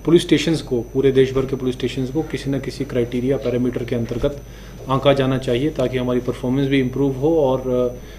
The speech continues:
हमको पता चले कि हमारे को कहाँ improvement, अ, करने का, अ, scope है और policy भी इसी तरह से devise की जाए।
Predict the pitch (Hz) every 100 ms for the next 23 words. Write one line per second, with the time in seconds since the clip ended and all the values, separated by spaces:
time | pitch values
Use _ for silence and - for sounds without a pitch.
0 | - 127 123 123 131 131 135 131 131 135
1 | 117 123 123 131 127 127 123 117 123 127
2 | 123 139 123 113 120 120 117 120 117 113
3 | 113 110 107 117 120 - - 147 143 139
4 | 156 - - - 131 151 160 - 143 151
5 | 151 160 151 151 151 127 127 151 135 123
6 | 120 - 117 120